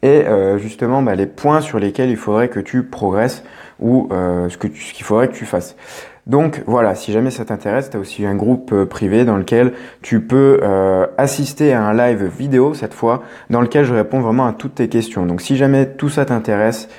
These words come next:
tu cliques sur les liens en description et, euh, et puis bah, tu t'inscris ou, euh, ou tu m'appelles, euh, bref, peu importe, tu m'envoies un message si jamais t'as des questions. Alors, <clears throat> avant de,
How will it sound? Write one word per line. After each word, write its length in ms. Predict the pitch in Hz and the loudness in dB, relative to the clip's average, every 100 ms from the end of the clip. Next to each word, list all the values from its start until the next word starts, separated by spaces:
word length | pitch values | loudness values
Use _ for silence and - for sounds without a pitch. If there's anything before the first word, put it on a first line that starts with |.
| - _ | -20 _
tu 180 | - 147 | -6 -4
cliques 420 | 147 156 151 - - | 2 0 0 -8 -14
sur 200 | - 123 | -2 2
les 140 | 120 | 4
liens 260 | 123 123 117 | 4 2 2
en 120 | 117 | 0
description 580 | 113 - 113 - 123 139 - _ _ _ _ _ - - | 0 -2 -4 0 -2 -2 -12 _ _ _ _ _ -20 -2
et, 260 | 120 123 - | 4 4 4
euh, 640 | 101 95 95 95 92 90 - | 2 2 2 2 2 0 -2
et 120 | 92 | -8
puis 240 | - 123 | -2 0
bah, 160 | 110 92 | 0 0
tu 180 | - 123 | -2 -2
t'inscris 640 | 117 104 - 117 127 135 | 0 -2 -2 2 2 0
ou, 260 | - 127 135 - - - - | 2 2 0 -6 -18 -20 -8
euh, 600 | 101 95 92 90 90 90 90 - | -2 0 0 0 -2 -4 -6 -6
ou 80 | 104 | -8
tu 160 | - 101 | -6 -6
m'appelles, 380 | 87 92 104 | -4 0 0
euh, 140 | 95 87 - | 0 -4 -4
bref, 300 | 95 101 - | -4 -4 -4
peu 60 | 127 | -2
importe, 420 | 110 110 107 - | 0 0 -4 -10
tu 140 | - 113 | -2 2
m'envoies 280 | 104 104 | 2 4
un 40 | 110 | 2
message 360 | 95 110 110 | 0 -2 -2
si 120 | - 101 | -4 -2
jamais 320 | 98 98 110 | 0 0 0
t'as 140 | 113 | 2
des 160 | 107 113 | 2 2
questions. 340 | 123 117 101 - - - - - - - - | 0 -2 -6 -8 -16 -18 -16 -16 -18 -20 -8
Alors, 360 | - 165 143 101 - _ _ _ _ - | 0 2 2 0 -10 _ _ _ _ -2
<clears throat> 680 | 226 170 98 95 - _ | 0 0 -4 -10 -20 _
avant 200 | 117 120 | -2 0
de, 60 | 147 | -2